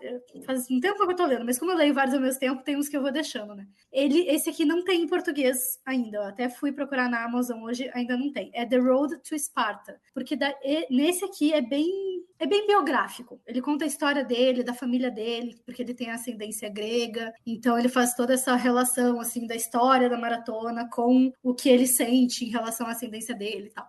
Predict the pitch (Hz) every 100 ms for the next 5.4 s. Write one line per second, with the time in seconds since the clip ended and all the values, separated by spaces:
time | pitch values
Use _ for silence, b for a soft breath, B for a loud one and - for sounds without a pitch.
0 | _ 302 262 339 339 330 320 294 339 294
1 | 320 277 302 285 302 349 349 247 214 -
2 | 240 240 - 269 285 269 277 - - 240
3 | 247 262 233 202 196 185 196 226 _ -
4 | - 226 226 240 247 247 240 247 - 269
5 | - 165 -